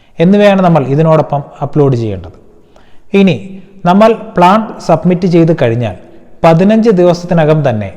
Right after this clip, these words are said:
കോർപ്പറേഷനിലെയോ അല്ലെങ്കിൽ പഞ്ചായത്തിലെയോ ഓവർസിയർ വന്ന് നമ്മുടെ സ്ഥലം വിസിറ്റ് ചെയ്യുകയും അതിനുശേഷം നമുക്ക് അനുമതി പത്രം നൽകുകയുമാണ്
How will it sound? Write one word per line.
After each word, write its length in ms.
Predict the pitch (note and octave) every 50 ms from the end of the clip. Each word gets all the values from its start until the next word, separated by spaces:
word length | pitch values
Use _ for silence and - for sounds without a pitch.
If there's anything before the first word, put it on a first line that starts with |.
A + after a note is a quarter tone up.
| - - - - - - _ _ - - -
കോർപ്പറേഷനിലെയോ 760 | D#3 D#3+ D#3 - E3+ E3 D#3 - F3 E3 D#3 D#3+ D#3+ E3+ G3 A3 - - - D3
അല്ലെങ്കിൽ 320 | D3+ D#3 D#3+ D#3 D3 B2+ A#2 - - - - - -
പഞ്ചായത്തിലെയോ 680 | D3 D3 D3 E3 E3+ F3 F3 F3 F3 D#3 C#3 A#2+ A2+ - - - - - C#3+ D#3
ഓവർസിയർ 460 | D#3+ E3+ F3+ F3 F3 - E3 E3+ D#3+ D3+ C#3+
വന്ന് 180 | C3+ C3+ C#3+ D3+ C#3 C3+ C3+
നമ്മുടെ 320 | C3+ C#3 C#3 C3+ C3+ C3 - - - - -
സ്ഥലം 300 | - D3+ D3 D#3 E3 E3+ D3+ D3+
വിസിറ്റ് 340 | D3 C3 - E3+ D#3 - D#3+
ചെയ്യുകയും 400 | C#3 C3+ B2 B2 A#2+ B2+ D#3 E3+ - - - - - - - F#3
അതിനുശേഷം 480 | F#3 G#3+ G#3+ F#3 G3+ F3+ - - F#3 F3+ F3
നമുക്ക് 240 | D#3+ E3 D#3+ - E3+ C#3+ C#3
അനുമതി 320 | D3+ D3+ D#3+ E3+ D#3 E3 D#3+ D3+
പത്രം 280 | C3+ - C3+ C3 A#2 A2 A#2+ B2
നൽകുകയുമാണ് 640 | C3 C3+ C#3 C#3 C#3 C#3 C#3 C3 B2 A2+ G#2+ G#2+